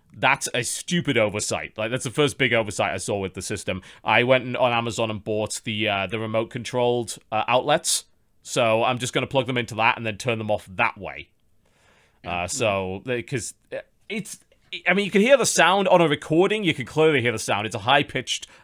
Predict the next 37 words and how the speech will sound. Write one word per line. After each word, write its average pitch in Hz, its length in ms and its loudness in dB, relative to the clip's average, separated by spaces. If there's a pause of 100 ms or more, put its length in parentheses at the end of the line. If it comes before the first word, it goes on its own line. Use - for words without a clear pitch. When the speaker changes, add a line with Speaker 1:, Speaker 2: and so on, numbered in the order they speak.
Speaker 1:
mo-, 117 240 -2
whine 123 420 0
of 104 120 -4
the 110 80 -6
motor 104 480 -4 (220)
that 117 120 -2
I 110 80 2
assume 117 340 -2
is 113 100 -4
either 113 140 0
some - 160 -8
kind 107 160 -4
of - 120 -10
cooling 151 460 -2
or 120 80 -2
something 139 260 -6
to 113 80 -10
do 117 120 -4
with 107 100 -6
the 120 60 -6
way 110 140 -2
the 98 120 -6
lasers 113 480 -4
sort 107 260 -4
of 95 40 -10
move 107 280 -6
in 104 60 -8
a 98 60 -6
line. 110 440 -4 (580)
Uh, 107 260 2
so 107 360 0 (100)
that 123 280 4
is, 104 720 -6 (420)
uh, 113 80 -6 (120)
irritating. 107 640 -6 (640)
Uh, 101 240 -2
but 101 360 -2